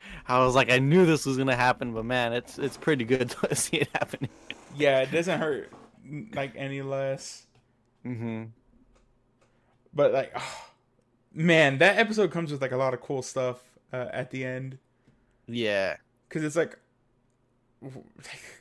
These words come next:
Speaker 2: <laughs> the thing, the ghost that she's been chasing is literally, you know, it's a ghost.
Speaker 1: Yeah.
Speaker 2: It was just a front that she was putting up. And she is, like, a little kid at the time. She's, like, seven years old.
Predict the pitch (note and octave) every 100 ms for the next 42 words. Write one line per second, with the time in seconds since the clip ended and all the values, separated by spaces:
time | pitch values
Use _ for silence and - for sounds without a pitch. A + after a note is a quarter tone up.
0 | _ _ _ _ _ _ _ - D3 -
1 | F3+ F#3 F#3+ F#3 D3 D#3 C#3+ E3+ F#3 F#3
2 | C#3 C#3+ E3 D#3+ D3 D3+ - D3 D#3 D3
3 | C#3+ C3+ C3 C3 C#3 C#3+ C#3 C3+ B2+ -
4 | C3 B2 B2+ B2+ - _ _ - B2+ D3
5 | C3 B2 - - _ _ _ _ _ _
6 | _ _ - B2 A#2 A2 G#2 _ _ C#3
7 | C#3 C#3 C#3+ - C#3 C#3 - - C3+ C3
8 | - - C#3 B2+ C#3+ C3 C3 B2+ A2+ -
9 | D#3+ F3 F3+ _ _ - _ - - D4
10 | D4 C#4 C4 - - A3+ B3 A#3 A3 A#3+
11 | A3 D3+ C#3 C#3+ C3 E3 F#3+ - - -
12 | F3+ F3 F3 E3+ E3 D#3 D#3 C3+ B2